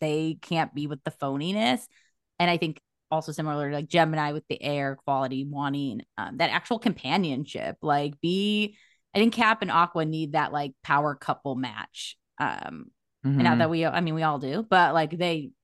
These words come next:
Speaker 1: really, really do. <laughs>
Speaker 2: Yeah. Yeah. Co-, confidence, I think, is,
Speaker 1: Mm-hmm.
Speaker 2: like, one where that, I think that's that, like, Leo, the, like you're saying, the Leo thing of it being, like,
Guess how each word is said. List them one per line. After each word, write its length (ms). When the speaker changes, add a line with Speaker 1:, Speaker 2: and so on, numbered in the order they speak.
Speaker 1:
really, 340
really 240
do. 220
<laughs> 100
Speaker 2:
Yeah. 260
Yeah. 320
Co-, 260
confidence, 840
I 80
think, 260
is, 140
Speaker 1:
Mm-hmm. 60
Speaker 2:
like, 240
one 300
where 260
that, 240
I 80
think 200
that's 220
that, 180
like, 220
Leo, 280
the, 300
like 220
you're 80
saying, 300
the 60
Leo 180
thing 240
of 120
it 140
being, 300
like, 400